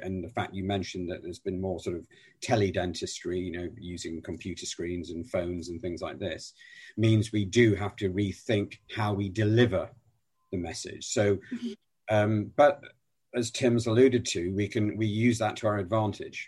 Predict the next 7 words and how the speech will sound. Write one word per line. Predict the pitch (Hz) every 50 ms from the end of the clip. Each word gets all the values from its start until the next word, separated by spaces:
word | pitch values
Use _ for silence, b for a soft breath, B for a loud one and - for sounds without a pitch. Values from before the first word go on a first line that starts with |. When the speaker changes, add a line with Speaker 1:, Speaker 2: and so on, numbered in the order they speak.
| - _ _ _ _ _ _ _ _ _ _ _ _ _ - - -
Speaker 1:
And, | 98 98 104 104 101 101 101 98 92 92 -
and | - 101 101 101 98
I | 98 - 110
think, | 104 101 104 - - - -
uh, | - 67 80 92 80 73 - - - - _
what's | - - - - 117 110 110 107 - - - - - -
key | 135 131 123 107 90 95 95